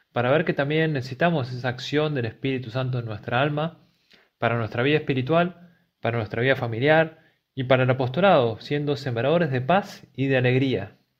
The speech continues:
Muchas veces recordaba esa historia de unos chiquitos que al enseñar el Padre Nuestro decían: "En el nombre del Padre, del Hijo, amén".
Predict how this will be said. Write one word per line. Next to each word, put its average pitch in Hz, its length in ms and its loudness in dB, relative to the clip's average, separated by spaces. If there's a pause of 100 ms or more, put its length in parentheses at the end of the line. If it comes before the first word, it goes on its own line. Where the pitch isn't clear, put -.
(360)
Muchas 165 220 6
veces 170 340 6
recordaba 139 1000 4
esa 120 840 0
historia 139 640 2 (300)
de 113 160 -6
unos 123 180 0
chiquitos 135 460 2
que 110 560 -4 (500)
al 113 140 2
enseñar 131 360 4
el 131 120 4
Padre 131 280 4
Nuestro 147 480 2
decían: 135 460 -2
"En 120 80 -2
el 113 60 -6
nombre 135 260 0
del 123 160 0
Padre, 151 640 4
del 117 240 2
Hijo, 170 580 0
amén". 131 480 4